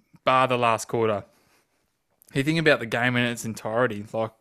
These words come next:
we were clearly on top for three quarters. Like, it was a tight, gritty game. Like, it was wet, slippery pill. Like, it wasn't pretty to watch. It was tightly contested, but Melbourne was still able to sort of get,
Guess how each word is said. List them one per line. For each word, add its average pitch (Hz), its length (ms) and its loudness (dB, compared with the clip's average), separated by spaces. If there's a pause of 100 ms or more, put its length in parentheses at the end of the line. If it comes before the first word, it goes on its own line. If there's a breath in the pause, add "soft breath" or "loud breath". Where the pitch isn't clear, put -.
(160)
we 131 300 -4
were 143 180 2
clearly 127 460 2
on 113 140 0
top 113 320 0
for 110 500 0
three - 880 -4
quarters. 113 560 0
Like, 117 160 0
it 127 60 0
was 131 120 2
a 147 100 6
tight, 156 420 4
gritty 143 180 0
game. 113 560 -4
Like, - 180 -8
it - 40 -12
was 107 120 -12
wet, 120 420 0 (140)
slippery 131 480 -2
pill. 117 440 0
Like, 113 320 -4
it 139 100 -6
wasn't 147 400 -4
pretty 123 420 -6
to 113 120 -8
watch. 107 320 -4
It 110 40 -4
was 110 160 -8
tightly 120 320 -2
contested, 107 540 -8 (420 loud breath)
but - 280 2 (120)
Melbourne 135 400 2
was 131 140 -2
still 117 340 -2
able 113 300 -4
to 107 160 -10
sort 107 180 -8
of 101 140 -12
get, 113 340 -6